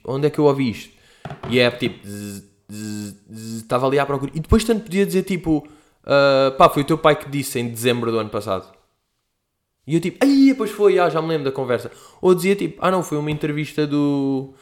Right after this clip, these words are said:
do Diogo Infante." O Diogo Infante estava a dar uma entrevista na Comercial, falaram da, da experiência dele em Itália e ele disse que lá ia ser proibido vender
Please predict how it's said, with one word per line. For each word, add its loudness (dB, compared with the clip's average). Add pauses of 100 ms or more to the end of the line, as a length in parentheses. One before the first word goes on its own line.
(460)
do 0
Diogo 2
Infante." -4 (280)
O -20
Diogo 0
Infante -2
estava 2
a 4
dar 6
uma 0
entrevista -4
na -4
Comercial, -2 (400)
falaram 2
da, 0
da -2
experiência -4
dele 0
em 0
Itália 0
e -2
ele 0
disse -10
que -6
lá 0
ia -2
ser -8
proibido -6
vender -2